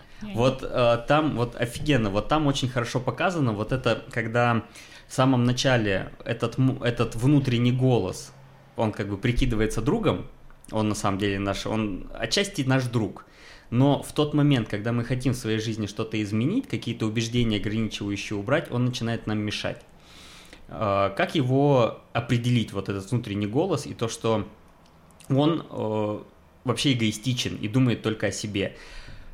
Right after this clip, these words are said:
Speaker 2: Э, ну, знаете в-, все прекрасно, что частенько люди совершают, э, самоубийство. Э, на войне люди совершают героические подвиги, жертвуют собой.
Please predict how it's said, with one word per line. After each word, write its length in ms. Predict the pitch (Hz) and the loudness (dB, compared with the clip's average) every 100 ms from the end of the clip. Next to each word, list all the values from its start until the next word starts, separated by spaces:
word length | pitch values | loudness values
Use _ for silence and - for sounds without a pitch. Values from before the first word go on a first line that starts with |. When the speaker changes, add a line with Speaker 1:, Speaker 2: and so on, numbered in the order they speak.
| - | -8
Speaker 2:
Э, 380 | 101 101 98 92 - - - - - | -4 -2 -2 -4 -10 -18 -20 -20 -2
ну, 180 | 160 151 | 0 2
знаете 400 | 123 151 135 113 | 2 2 2 0
в-, 260 | 92 - - | -6 -10 -14
все 180 | - 110 | -6 -4
прекрасно, 480 | 107 143 156 - | -2 -2 -2 -2
что 720 | 98 - 107 107 110 107 101 101 | -4 -4 -2 0 0 0 0 -2
частенько 420 | - 104 175 190 101 | -4 -4 -2 -2 0
люди 480 | 127 160 135 113 - - - | 0 0 0 0 -4 -16 -18
совершают, 760 | - 107 101 - 139 127 127 - | -4 -2 0 2 2 2 -2 -12
э, 480 | - 107 107 104 101 - - - - - - | -6 -4 0 -2 -2 -8 -18 -20 -20 -20 -14
самоубийство. 680 | - 139 123 101 95 - - - - - - - - - - - - - - - - | 0 2 2 0 -6 -8 -16 -16 -20 -20 -20 -20 -20 -20 -20 -20 -20 -20 -20 -20 -14
Э, 1000 | - 135 123 117 113 113 113 107 - - | -4 0 4 4 6 6 4 2 0 -4
на 180 | 123 123 | 2 4
войне 500 | 123 127 127 180 202 | 6 6 6 4 4
люди 360 | 147 127 156 151 | 2 2 2 0
совершают 460 | 143 113 - 139 135 | 0 -2 2 0 2
героические 480 | 117 120 123 - | 0 -2 -4 -6
подвиги, 320 | - 135 139 107 | -4 -2 -2 -2
жертвуют 400 | 113 120 120 - | -2 -2 -4 -4
собой. 400 | 110 95 92 | -4 -2 -4